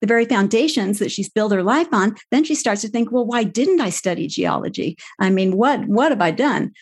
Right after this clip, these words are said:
Uh, so I understand why women are heavily invested in defending, uh, the gender roles in the church as presently constituted,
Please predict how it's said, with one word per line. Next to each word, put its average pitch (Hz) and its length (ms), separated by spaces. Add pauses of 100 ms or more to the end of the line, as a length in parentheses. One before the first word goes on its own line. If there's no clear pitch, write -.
(220)
Uh, 202 180
so 208 360
I 247 200
understand 294 880
why 196 160
women 202 300
are 175 240 (300)
heavily 254 340
invested 175 680 (240)
in 190 140
defending, 180 840
uh, 185 200
the 190 140
gender 180 540
roles 170 440 (160)
in 185 100
the 185 80
church - 460 (320)
as 175 180
presently 175 440
constituted, - 880